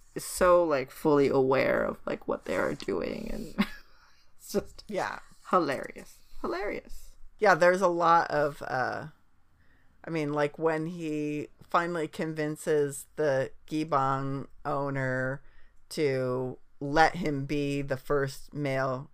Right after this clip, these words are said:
Speaker 2: Gisang, um, he's like, "Well, now we gotta do marketing,"
Speaker 1: <laughs>
Speaker 2: which, you know, I'm pretty sure that's not what they would have said, like, in the <laughs> Joseon era. Like, "Let's do marketing."
Speaker 1: <laughs>
Speaker 2: Um, but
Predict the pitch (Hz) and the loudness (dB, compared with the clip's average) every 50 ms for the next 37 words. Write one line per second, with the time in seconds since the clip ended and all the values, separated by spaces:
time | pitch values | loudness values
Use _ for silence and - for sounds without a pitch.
0 | - _ - - 156 156 147 - - 139 131 127 123 123 127 127 131 131 147 - | -20 _ -8 -6 -4 -4 -4 -2 -4 -2 -2 -2 -2 -4 -4 -6 -8 -10 -10 -14
1 | _ _ - - - - - - - - 131 135 131 147 156 143 151 151 120 113 | _ _ -20 -20 -20 -20 -20 -14 -8 -4 -4 -4 -4 -4 -4 -2 0 0 0 2
2 | 147 151 151 147 147 160 196 240 240 190 175 175 156 151 147 143 143 139 127 127 | 2 2 4 6 8 8 10 10 8 8 6 4 4 2 2 0 0 0 0 2
3 | 127 135 160 226 302 - - 190 160 143 127 113 - 226 214 - - - - 202 | 4 6 8 8 6 6 4 2 2 4 2 4 4 4 6 6 6 6 6 6
4 | 175 175 185 - - 185 208 233 226 196 165 165 160 165 175 214 269 - - - | 4 2 2 -2 -6 -6 -4 -2 0 0 2 2 4 10 12 12 12 12 10 2
5 | - - - 320 349 370 403 415 427 392 403 - - - 262 254 233 226 208 208 | -2 4 6 8 10 10 12 12 10 10 8 4 4 6 6 8 8 8 6 6
6 | 202 - - - 254 208 202 208 208 214 208 214 208 202 208 208 - - 185 185 | 4 2 -2 -6 -4 -4 -4 0 2 6 8 10 10 10 10 10 8 6 6 4
7 | 185 180 - 185 180 180 170 170 160 160 160 - - - 180 165 165 - 165 - | 4 6 4 4 2 4 4 2 2 2 0 0 -2 0 2 6 6 6 6 6
8 | 170 160 151 156 - - - 175 175 180 180 170 165 170 170 175 - - - 151 | 6 4 4 4 2 0 0 2 2 2 2 2 2 2 0 2 2 0 0 0
9 | - - - - 359 349 - 403 427 - - - - 190 - 294 285 262 - - | 0 -2 -2 2 4 4 4 4 2 2 -2 -2 0 4 6 8 8 8 8 6
10 | 240 240 - - - 151 131 - - - - - 226 233 - 403 453 - - - | 4 4 4 4 4 4 4 4 2 -2 -2 0 2 6 8 8 8 6 4 2
11 | - 202 175 170 165 165 175 202 381 494 466 302 - 269 214 185 165 147 131 135 | 2 2 2 2 2 4 6 8 8 6 6 6 4 6 6 6 6 4 2 0
12 | 165 202 480 466 466 453 453 440 440 440 403 381 - - - 403 427 381 - - | -2 -6 -6 -6 -6 -4 -4 -2 -2 0 0 0 0 -2 -4 -4 -4 -2 0 2
13 | - 165 151 139 131 131 127 127 - 139 147 170 185 - - - - _ _ _ | 4 4 4 4 2 0 -2 -2 -4 -6 -6 -10 -14 -16 -16 -16 -16 _ _ _
14 | - - - - 170 - - | -20 -14 -12 -10 -10 -10 -12